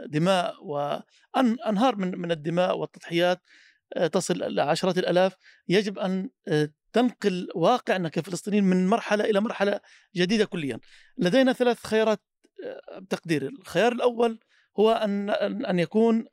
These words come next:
أمام الشعب الفلسطيني مسار تحرري ثوري، لا يعترف بكل الواقع، آه، ال-، الموجود، وينطلق باتجاه، آه، يعني، معركة مفتوحة، آه، تج-، تجعل الاحتلال وكل من خطط مع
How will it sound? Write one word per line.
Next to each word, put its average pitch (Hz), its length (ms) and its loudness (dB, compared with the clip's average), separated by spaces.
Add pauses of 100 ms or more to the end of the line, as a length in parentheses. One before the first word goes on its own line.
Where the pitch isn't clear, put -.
أمام 190 220 4
الشعب 202 180 -4
الفلسطيني 196 260 -4
مسار 214 200 0
تحرري 214 420 0
ثوري، 170 360 0 (360)
لا 233 180 6
يعترف 226 320 2
بكل 240 500 0
الواقع، 190 600 0
آه، - 480 -10
ال-، 180 160 0
الموجود، 165 580 0 (460)
وينطلق 208 800 2
باتجاه، 196 580 -2 (460)
آه، 180 500 2
يعني، 170 240 0
معركة 202 400 2
مفتوحة، 220 540 0
آه، - 540 -10 (400)
تج-، 233 160 2 (100)
تجعل 180 360 0
الاحتلال 196 480 0
وكل 185 500 0
من 202 160 0
خطط - 340 -8 (420)
مع - 80 0